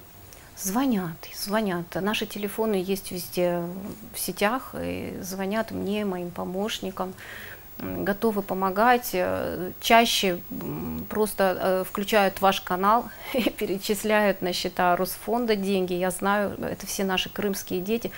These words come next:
Мы не разделяем наш, этот фонд, другой фонд. У нас есть крымские дети. И, э, мне абсолютно без разницы, кто его, <laughs> ему поможет, это юридическое лицо или это будет какой-то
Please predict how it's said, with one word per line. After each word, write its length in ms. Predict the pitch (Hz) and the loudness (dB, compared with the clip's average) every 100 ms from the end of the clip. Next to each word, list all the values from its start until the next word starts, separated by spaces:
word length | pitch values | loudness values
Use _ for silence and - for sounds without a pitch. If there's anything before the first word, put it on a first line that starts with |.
| - - | -12 -4
Мы 120 | 202 233 | 2 4
не 120 | 247 | 4
разделяем 640 | 240 214 226 208 180 175 | 4 2 2 2 2 2
наш, 300 | 180 214 - - | 2 2 0 -4
этот 220 | 208 190 | -6 -6
фонд, 340 | - 180 180 | -6 -2 -2
другой 380 | 175 175 196 208 | -2 -2 0 0
фонд. 380 | 202 - 175 175 - - - - | 0 -4 -4 -4 -8 -14 -14 -8
У 40 | 196 | -2
нас 220 | 226 240 | 0 0
есть 300 | 185 220 - | 0 -2 -2
крымские 540 | - 196 214 - 190 180 | -4 -2 -2 -2 -2 -2
дети. 420 | 170 170 - 196 - - - - - - - | 0 -2 -4 -10 -12 -16 -16 -16 -14 -8 0
И, 220 | 208 202 | 2 4
э, 160 | 170 | 4
мне 180 | 175 220 | 4 2
абсолютно 440 | 220 - 202 196 185 | 2 2 0 -2 -4
без 180 | 175 180 | -2 2
разницы, 420 | 190 185 175 165 | 0 0 -4 -6
кто 280 | - 180 175 | -4 0 0
его, 180 | 180 - | 0 0
<laughs> 40 | |
ему 220 | 196 214 | 4 4
поможет, 460 | - 180 185 175 - | 6 4 4 0 -4
это 140 | 175 | -4
юридическое 640 | 175 180 185 202 - - 180 | -2 0 -2 -2 -4 0 0
лицо 420 | 175 170 - 175 | 0 -2 -2 0
или 120 | 170 | -2
это 160 | 180 180 | -2 -2
будет 300 | 175 175 175 | -2 -4 -4
какой-то 440 | - - 175 175 | -8 -4 -2 -2